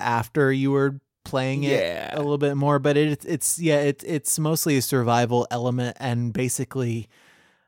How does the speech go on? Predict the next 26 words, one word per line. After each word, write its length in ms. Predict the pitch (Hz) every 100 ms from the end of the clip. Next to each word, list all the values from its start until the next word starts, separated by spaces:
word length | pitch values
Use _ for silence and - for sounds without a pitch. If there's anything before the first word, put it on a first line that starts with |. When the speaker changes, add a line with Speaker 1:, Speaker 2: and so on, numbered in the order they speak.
| _
Speaker 1:
you 380 | 135 120 120 117
wanna 300 | 120 127 139
keep 300 | - 156 -
your 140 | 147 135
hunger 300 | 147 135 139
level 460 | 139 139 143 135
high 540 | 123 127 120 117 120 113
because 280 | - 127 113
it 80 | 113
affects, 400 | 107 127 110 -
like, 280 | 123 117 120
the 120 | 117
speed 400 | - - 123 120
at 200 | 113 -
which 220 | 120 -
you 120 | 127 110
recover 560 | 117 - 123 117 123
health. 540 | 117 113 107 107 - -
Speaker 2:
Great, 340 | 123 107 -
that 120 | 113 110
makes 260 | 113 -
sense. 160 | 113 120
Speaker 1:
And 480 | 123 123 123 117 -
Speaker 2:
Yep. 180 | 107 - _ _ -
Speaker 1:
if 300 | 143 123 -
you, 540 | 127 127 123 123 127